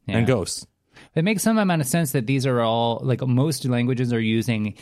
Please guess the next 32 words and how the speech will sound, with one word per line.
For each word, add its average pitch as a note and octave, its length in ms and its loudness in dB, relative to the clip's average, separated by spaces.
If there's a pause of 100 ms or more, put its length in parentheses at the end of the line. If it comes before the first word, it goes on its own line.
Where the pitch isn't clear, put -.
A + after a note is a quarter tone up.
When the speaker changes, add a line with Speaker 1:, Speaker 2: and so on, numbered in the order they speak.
(140)
Speaker 2:
"it's B2 180 0
all" C3 500 0
and A#2+ 160 0
then G#2+ 300 -4 (320)
a A#2 100 -4
language B2 440 0
that A2+ 160 -4
not B2 240 -2
only C3 300 0
they A2 140 -2
don't A#2 140 -2
understand, A#2 480 -2
but C3 100 -2
uses A2+ 260 0
a G2+ 140 -2 (100)
totally A#2 240 0
different G2+ 300 -6
script. - 680 -8 (500)
Speaker 1:
Yeah, C3 200 2
so C#3+ 140 0
that's C3+ 200 0
apparently C#3+ 420 2
very, A2+ 300 2
very G2+ 260 0
common. F#2+ 460 -2
Speaker 2:
Right, G2+ 160 0
like F#2+ 120 -4
Arabic, A#2 540 0
Hebrew, A2 760 0
some A2 180 -4
of G#2+ 60 -2
these. G#2+ 500 -4